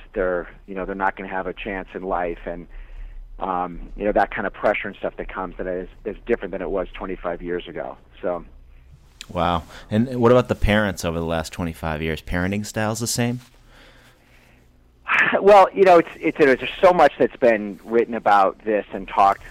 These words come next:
Speaker 1: about this. And part of it is that you have, um, you know, the, the sort of older teenagers, the ones who are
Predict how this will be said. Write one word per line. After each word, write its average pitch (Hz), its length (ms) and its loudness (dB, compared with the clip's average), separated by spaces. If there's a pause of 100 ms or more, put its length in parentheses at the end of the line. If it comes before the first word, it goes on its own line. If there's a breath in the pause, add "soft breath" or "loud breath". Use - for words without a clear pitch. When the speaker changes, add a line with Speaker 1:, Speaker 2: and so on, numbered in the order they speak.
Speaker 1:
about 92 340 -2
this. 82 240 -6
And 95 140 -14
part 131 240 4
of 110 100 -2
it 107 100 0
is 98 260 -4
that 95 280 -2 (640 soft breath)
you 110 140 -4
have, 104 480 2 (260)
um, 92 380 -4 (120)
you 113 100 -6
know, 98 140 0
the, 90 280 -4 (140)
the 98 180 -10
sort 98 100 -6
of 98 140 -10
older 127 340 6
teenagers, 107 680 -4
the 104 80 -6
ones 104 260 -6
who 104 100 -4
are 90 280 -2